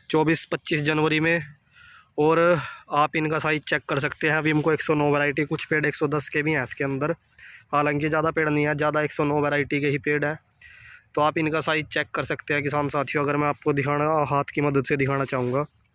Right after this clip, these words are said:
ग्यारह, ग्यारह, बारह, बारह इंच के पेड़, कुछ पेड़ उससे ऊपर भी हो चुके हैं, हालांकि कुछ पेड़ तो कम भी होते हैं। बारह, बारह इंच के पेड़ इसमें आसानी से हो चुके हैं, तेरह, तेरह इंच के।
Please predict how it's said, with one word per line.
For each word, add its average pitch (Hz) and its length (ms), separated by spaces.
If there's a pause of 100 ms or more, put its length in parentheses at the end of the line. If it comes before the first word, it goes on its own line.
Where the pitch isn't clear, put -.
(800)
ग्यारह, 160 280
ग्यारह, 165 240
बारह, 165 220
बारह 160 200
इंच 156 160
के 151 120
पेड़, 156 260
कुछ 160 220
पेड़ 160 240
उससे 156 220
ऊपर 160 240
भी 165 80
हो 160 120
चुके 151 200
हैं, 143 80
हालांकि 151 420 (340)
कुछ 156 180
पेड़ 156 220
तो 151 140
कम 156 220
भी 156 80
होते 139 220
हैं। 143 160
बारह, 151 220
बारह 151 180
इंच 147 180
के 156 160
पेड़ 151 240
इसमें 147 240
आसानी 143 280
से 147 120
हो 147 100
चुके 131 240
हैं, 139 80
तेरह, 147 240
तेरह 143 200
इंच 135 180
के। 160 180